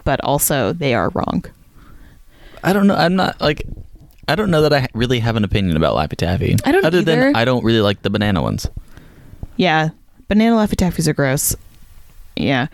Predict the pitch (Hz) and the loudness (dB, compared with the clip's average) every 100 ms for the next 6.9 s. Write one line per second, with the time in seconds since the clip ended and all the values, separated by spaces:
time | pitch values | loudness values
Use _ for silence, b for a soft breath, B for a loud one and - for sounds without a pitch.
0 | B B - - 247 269 - 240 240 247 | B B -6 0 2 2 2 2 4 4
1 | - 208 226 226 220 - 196 - 160 160 | 4 2 2 0 2 2 0 2 0 2
2 | 165 92 170 196 190 180 165 160 165 - | 0 0 0 2 2 2 2 2 0 -2
3 | 175 180 160 156 156 180 156 156 139 147 | 0 2 2 2 0 0 0 0 0 -2
4 | - 151 147 147 147 b b b b b | -2 0 2 2 2 b b b b b
5 | b _ - 160 151 143 151 151 143 139 | b _ -4 0 2 2 2 2 0 0
6 | 143 - 139 - 135 - 78 139 139 | -2 -2 -4 -4 -4 -4 -2 0 -2